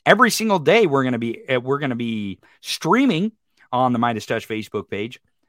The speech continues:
at noon Eastern, eleven Central, every single weekday, Monday through Friday, YouTube, Twitter, Twitch, and now the Midas Touch Facebook page.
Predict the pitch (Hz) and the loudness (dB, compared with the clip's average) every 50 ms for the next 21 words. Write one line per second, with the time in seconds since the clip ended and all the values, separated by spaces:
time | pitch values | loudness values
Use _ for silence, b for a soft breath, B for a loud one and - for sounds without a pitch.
0 | _ _ _ _ 117 117 143 - - 120 120 123 139 185 214 185 170 170 - - | _ _ _ _ -12 -12 -12 -8 -6 -4 -2 -2 -2 -2 -2 -2 -4 -6 -6 -6
1 | 170 165 143 117 120 139 170 165 139 - - 139 143 131 143 127 - - 143 160 | -4 -4 -2 0 0 -2 -2 -2 -8 -6 -6 -6 -4 -2 -2 -4 -2 0 0 0
2 | 180 175 190 196 196 180 - - 175 170 160 156 147 147 147 127 - 113 110 101 | 2 2 0 0 0 -2 -4 -6 -6 -4 -4 -4 -4 -4 -6 -6 -6 -6 -4 -2
3 | 101 123 165 175 170 - 143 147 135 117 131 143 139 131 117 110 113 127 139 b | -2 -2 -2 -2 -4 -6 -6 -10 -6 -2 0 0 2 2 0 0 -2 -2 -4 b
4 | b b b b b _ - 104 160 214 196 - - 180 190 185 160 156 - - | b b b b b _ -12 -8 -8 -8 -6 -4 -6 -4 -4 -6 -10 -12 -12 -10
5 | 160 165 160 160 143 - - 165 165 160 - - - 143 147 151 143 156 185 190 | -8 -6 -4 -6 -6 -6 -6 -6 -6 -6 -8 -8 -8 -8 -6 -6 -2 0 2 4
6 | 165 156 175 196 190 b b b b b b b b b _ 107 110 131 147 160 | 6 6 6 6 2 b b b b b b b b b _ -4 -2 -2 -2 -2
7 | 147 123 - - 147 139 - - 147 156 151 - - 117 107 101 _ - 101 92 | -4 -6 -4 -4 -4 -4 -2 -2 -2 -2 -2 -4 -6 -6 -6 -6 _ -8 -8 -8
8 | 87 82 - - | -8 -12 -16 -20